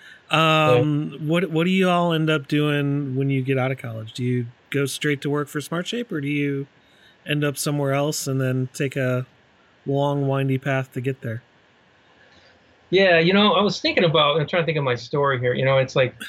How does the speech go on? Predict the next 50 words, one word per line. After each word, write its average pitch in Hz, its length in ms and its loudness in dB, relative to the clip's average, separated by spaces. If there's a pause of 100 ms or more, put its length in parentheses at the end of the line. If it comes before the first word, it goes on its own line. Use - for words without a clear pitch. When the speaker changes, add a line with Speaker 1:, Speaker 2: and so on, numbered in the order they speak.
(280)
Speaker 2:
I, 139 300 2 (280)
I, 135 160 0 (1300)
for 160 160 0
me, 156 600 4
I, 143 320 4
um, 123 460 0 (800)
I 147 100 2
did 165 140 4
a 156 40 4
little 160 180 4
bit 147 100 0
of - 60 -10
freelance 135 440 0
when 131 140 0
I 123 40 -4
first 127 240 -4
graduated, 117 560 2
and 117 60 4
I 117 100 2
looked 123 160 -2
around, 110 420 2
you 117 60 4
know, 123 120 4
and 127 80 4
I 131 40 2
was 127 140 2
like, 117 180 2 (460)
"I 160 80 4
could 156 140 0
do 135 300 4 (200)
whatever 131 420 2
I 120 120 2
want." 120 360 0
You 127 60 2
know, 120 80 2
I - 40 -2
could, 123 160 -8
I 175 120 0
could 123 80 0
go 127 160 4
anywhere, 120 340 2
you 113 60 0
know, 127 120 2
'cause 180 120 0
I, 220 160 -2
I 226 40 2
graduated 147 800 0
with 120 180 -4
a, 113 200 -2 (680)
um, 107 340 -4